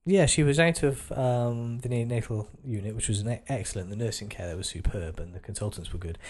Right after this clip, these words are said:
I've gotta say that because one of the consultants is hopefully gonna come in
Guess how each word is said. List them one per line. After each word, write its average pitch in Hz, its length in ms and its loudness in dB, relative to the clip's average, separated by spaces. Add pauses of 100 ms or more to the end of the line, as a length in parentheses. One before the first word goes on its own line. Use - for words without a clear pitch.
(120)
I've - 80 0
gotta 101 180 2
say 101 220 -2
that 98 180 -4
because - 220 0
one 98 120 -2
of - 60 -6
the - 60 -10
consultants 113 520 0
is 113 100 -6
hopefully 117 260 -4
gonna 98 160 -2
come 101 220 -2
in 95 120 -2